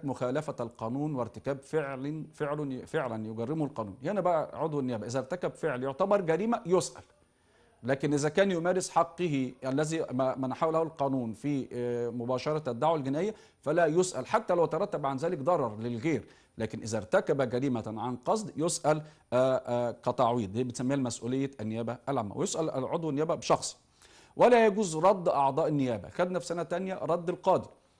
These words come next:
رد القاضي إذا كان ليه مصلحة، رد القاضي إذا كان قريب أحد الخصوم، رد القاضي إذا كان في عدم حياد وهكذا. لكن عضو النيابة لا يجوز رده لأنه ليس محكمة وليس جهة، آه، محاكمة، لأن أعمالهم ليست من أعمال،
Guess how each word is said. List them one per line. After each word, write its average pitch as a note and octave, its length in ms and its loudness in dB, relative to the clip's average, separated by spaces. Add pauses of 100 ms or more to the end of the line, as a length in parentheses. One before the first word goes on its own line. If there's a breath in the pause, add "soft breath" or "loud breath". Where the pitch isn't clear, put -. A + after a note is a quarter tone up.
(140 soft breath)
رد E3 220 0
القاضي G3 600 2
إذا D3 160 -2
كان D3 280 -2
ليه D#3+ 80 0
مصلحة، D#3 420 -2
رد D3+ 220 -2
القاضي D#3+ 380 0
إذا C#3 140 -4
كان C3+ 200 -6
قريب C#3+ 320 -6
أحد D#3+ 200 -4
الخصوم، D#3 440 -6
رد D3 200 -4
القاضي E3 540 0
إذا C#3 160 -2
كان D3 200 -2
في D3 120 -4
عدم D3+ 240 -2
حياد D3+ 320 0
وهكذا. E3+ 420 0
لكن C#3+ 220 -4
عضو F#3 200 -2
النيابة E3 340 2
لا E3+ 160 4
يجوز D#3 280 -4
رده F3 460 -2
لأنه C#3+ 240 -2
ليس E3+ 220 -2
محكمة D#3 480 -4 (280 loud breath)
وليس D3 260 2
جهة، C#3 320 0 (180)
آه، B2+ 200 2
محاكمة، B2+ 520 -4 (440 soft breath)
لأن B2 240 -2
أعمالهم C3+ 360 0
ليست D3+ 340 0
من B2+ 160 -6
أعمال، B2 460 -4